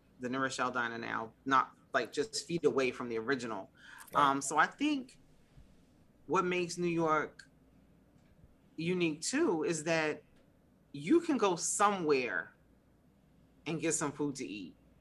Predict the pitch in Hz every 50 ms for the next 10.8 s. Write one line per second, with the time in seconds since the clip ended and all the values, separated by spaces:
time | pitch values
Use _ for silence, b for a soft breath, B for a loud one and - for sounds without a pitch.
0 | _ _ _ _ - 113 101 104 98 101 - - _ _ - - - 165 151 139
1 | 131 135 127 110 113 85 87 107 - 110 110 85 - - - _ _ _ - _
2 | _ _ _ _ _ _ _ _ - - - 190 202 185 156 143 135 120 123 120
3 | 113 120 110 120 113 110 113 107 90 71 - - - 101 101 101 95 107 113 -
4 | - 127 123 120 117 - - 135 123 120 - 120 113 120 110 107 101 - - -
5 | 90 92 92 92 101 - - _ b b b b b b b b b - 156 160
6 | 151 143 127 120 117 110 107 98 90 - - _ _ _ _ _ _ _ _ _
7 | _ _ _ _ - 147 160 165 147 139 131 147 151 151 143 143 139 190 208 185
8 | 147 135 135 156 147 - 147 143 139 - 143 - - 139 127 117 120 113 113 -
9 | - - 135 123 - - 127 123 - - 135 123 120 117 113 110 113 107 98 101
10 | 101 92 107 113 - _ _ _ _ - - - 101 87 78 62